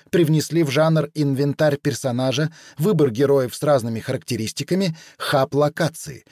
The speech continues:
Но главное их подношение бумершутерам — популяризация фэнтези как потенциального сеттинга для игр,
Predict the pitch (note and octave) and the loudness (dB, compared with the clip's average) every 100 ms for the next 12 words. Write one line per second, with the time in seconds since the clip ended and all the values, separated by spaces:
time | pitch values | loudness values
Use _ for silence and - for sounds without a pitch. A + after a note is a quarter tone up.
0 | - - - D3 D3 D#3+ F3+ E3+ C#3 B2+ | -20 -10 0 2 2 4 4 4 2 -2
1 | - F3+ D#3+ C#3+ A2 C#3 - E3 C#3 A#2+ | -2 -6 -2 -4 0 0 2 2 2 0
2 | A#2 D#3+ C3 A2 - F#3 D3 B2 - - | 2 2 2 -2 -4 0 0 0 -4 -16
3 | - _ F#3+ E3 E3+ D3 C3+ B2 D3 B2+ | -20 _ 0 4 4 4 2 2 0 0
4 | - A2 - D3 D#3 D#3 C#3 D3 - - | -2 -6 -2 0 0 0 0 -2 -2 -12
5 | - E3 E3 F3 F3 E3 E3+ E3 D3+ B2+ | 0 0 0 -2 0 -2 2 4 4 0
6 | A#2 - D#3+ D#3 D3+ D3 B2 G#2+ A#2+ - | -4 -4 -2 0 0 0 0 0 -2 -2
7 | F#3 F3 B2 | -2 -2 -2